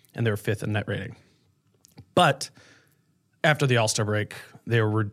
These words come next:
were ridiculous. Their net rating was plus ten point seven, which is even noticeably better than what the Bucks were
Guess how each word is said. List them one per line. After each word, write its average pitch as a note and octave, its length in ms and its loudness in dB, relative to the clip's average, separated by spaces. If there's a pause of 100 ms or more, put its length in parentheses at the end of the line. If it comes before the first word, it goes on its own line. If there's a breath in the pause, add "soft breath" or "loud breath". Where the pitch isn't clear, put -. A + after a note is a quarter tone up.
(160)
were A2+ 400 2 (180)
ridiculous. A2 680 0 (680 soft breath)
Their G#2+ 580 2 (360)
net A2 120 0
rating A2 240 0
was G2+ 120 -2
plus - 240 -2
ten B2+ 220 -2
point G#2+ 220 -4
seven, A2+ 440 0
which - 160 -6
is A#2+ 100 0
even G#2 280 -6 (680)
noticeably A#2+ 440 4
better A#2 240 2
than A2+ 120 0
what G#2 120 -4
the A#2+ 60 -4
Bucks G#2 320 -2
were G#2+ 220 -2